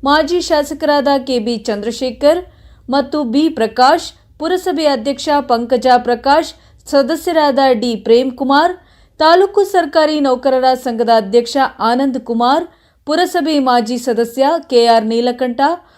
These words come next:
ಪಟ್ಟಣ ಪೊಲೀಸ್ ಠಾಣೆಯ ಆರಕ್ಷಕ ನಿರೀಕ್ಷಕಿ ಬಿ ಸುಮಾರಾಣಿ ಮತ್ತು ಸಮಾಜ ಸೇವಕರಾದ ಆಲಂಬಾಡಿ ಕಾವಲು ಮಲ್ಲಿಕಾರ್ಜುನ,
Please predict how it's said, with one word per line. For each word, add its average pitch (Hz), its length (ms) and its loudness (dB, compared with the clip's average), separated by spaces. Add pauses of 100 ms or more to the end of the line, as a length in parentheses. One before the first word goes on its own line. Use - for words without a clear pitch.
(220)
ಪಟ್ಟಣ 330 340 0 (140)
ಪೊಲೀಸ್ 277 580 2 (340)
ಠಾಣೆಯ 294 420 2 (280)
ಆರಕ್ಷಕ 247 540 -2 (180)
ನಿರೀಕ್ಷಕಿ 262 840 -4 (300)
ಬಿ 247 160 -2
ಸುಮಾರಾಣಿ 262 840 0 (240)
ಮತ್ತು 269 340 -2
ಸಮಾಜ 247 480 -2
ಸೇವಕರಾದ 240 720 0 (260)
ಆಲಂಬಾಡಿ 262 680 0
ಕಾವಲು 214 500 0
ಮಲ್ಲಿಕಾರ್ಜುನ, 202 720 -4